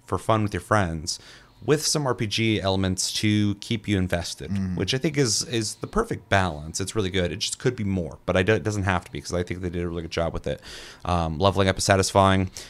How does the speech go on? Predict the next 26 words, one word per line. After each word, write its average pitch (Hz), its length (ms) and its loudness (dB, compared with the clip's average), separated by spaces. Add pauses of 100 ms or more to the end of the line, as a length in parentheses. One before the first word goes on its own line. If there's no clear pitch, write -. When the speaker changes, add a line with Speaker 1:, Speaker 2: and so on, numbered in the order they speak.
Speaker 1:
You 90 100 -6
feel 95 320 6
the, 92 340 4
uh, 87 460 0
the 90 120 -2
upgrades. 92 580 4 (180)
Gear 95 300 6
is - 80 2
satisfying, 92 640 6
although 90 240 4
it 85 80 0
could 92 160 -2
be 95 80 0
better. 90 360 4 (380)
And - 80 0
I 92 40 6
think 90 180 0
guns 95 220 4
are 87 40 0
super 90 280 -2
satisfying, 90 560 2
although 87 180 2
you 87 160 0
do 92 140 0
just - 160 -4
kinda 87 180 -4